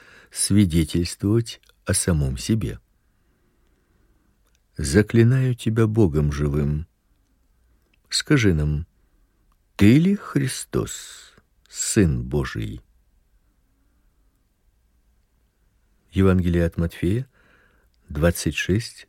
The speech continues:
шестьдесят три. Ни один верующий иудей не мог проигнорировать такое требование, и Иисус ответил: «Ты сказал.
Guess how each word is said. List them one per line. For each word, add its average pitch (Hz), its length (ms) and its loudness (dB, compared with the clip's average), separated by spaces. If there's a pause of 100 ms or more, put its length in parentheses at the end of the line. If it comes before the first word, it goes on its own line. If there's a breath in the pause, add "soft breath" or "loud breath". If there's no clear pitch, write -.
шестьдесят 80 800 -4
три. 107 240 -8 (1700)
Ни 92 280 4
один 90 880 0 (100)
верующий 87 840 -2
иудей 85 680 2 (380 loud breath)
не - 200 6
мог 90 380 2
проигнорировать 113 1000 2 (160)
такое 113 520 0
требование, 69 960 -2 (640 soft breath)
и 82 300 -2
Иисус 82 500 -2
ответил: 69 640 -4 (1400)
«Ты 90 220 0
сказал. - 800 -10